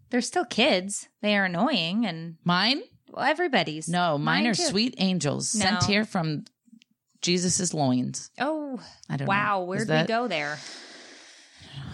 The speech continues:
Speaker 2: But can I just tell you that Chloe, Chloe's grandma takes her to church every Sunday?
Speaker 1: Yeah.
Speaker 2: And so, like, she's definitely, I'm going to hell and, like, the kids are safe. So, but
Speaker 1: G-, good. Yeah.
Speaker 2: um,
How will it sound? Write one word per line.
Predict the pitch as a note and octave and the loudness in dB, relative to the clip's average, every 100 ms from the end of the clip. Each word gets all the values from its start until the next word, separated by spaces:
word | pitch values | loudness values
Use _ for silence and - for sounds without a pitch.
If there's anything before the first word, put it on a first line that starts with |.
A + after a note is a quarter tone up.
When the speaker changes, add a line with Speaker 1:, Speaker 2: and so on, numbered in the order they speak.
| - - - | -6 -2 0
Speaker 2:
But | F#3+ | 2
can | A3+ | 4
I | A#3 | 4
just | C#4 C4 | 2 2
tell | A3+ | 2
you | A3 | 4
that | A3 - | 2 2
Chloe, | - F3 G#3+ A3+ - - - - - _ _ _ _ _ _ - - | 2 4 6 4 0 -6 -16 -20 -20 _ _ _ _ _ _ -20 -10
Chloe's | - G3+ G#3 | -2 2 2
grandma | F#3 F3+ D#3+ | 2 2 4
takes | E3 D#3 - | 2 0 0
her | D3+ C#3+ C#3+ | 0 0 -2
to | D3 | -4
church | C3 C3+ C3+ | -2 -2 0
every | C#3+ | 0
Sunday? | D3+ D#3+ D#3+ E3+ F3+ - _ _ _ _ _ _ | 0 0 2 0 -2 -10 _ _ _ _ _ _
Speaker 1:
Yeah. | A#3 G#3+ G3 B3 | -2 -2 -2 -2
Speaker 2:
And | - D3 C3+ C#3 - | 0 2 0 -2 -4
so, | - D#3 | -2 0
like, | C3+ C#3 B2+ | 2 0 0
she's | - - G3+ | -2 -2 -2
definitely, | D3 D#3+ D#3 - | 0 -2 -2 -6
I'm | - F3 | -2 0
going | F#3 E3 | 0 2
to | C#3+ | 2
hell | C#3 A#2+ B2 | 2 2 0
and, | - C3 C3 B2+ | 0 0 -2 -2
like, | C3 B2 | 0 -2
the | B2+ | -2
kids | C3+ D3 B2+ | -2 -2 -2
are | |
safe. | C3 - - | -4 -4 -6
So, | - E3+ D3 C#3 A#2 | -2 2 2 2 0
but | - C#3+ - | 2 2 2
Speaker 1:
G-, | G3+ | -2
good. | G3 E3 - - - - | -4 -4 -8 -20 -16 -10
Yeah. | E3+ E3 _ | -10 -12 _
Speaker 2:
um, | F3+ F3 D#3+ D3+ C3+ C3 - | -2 2 2 2 0 -4 -6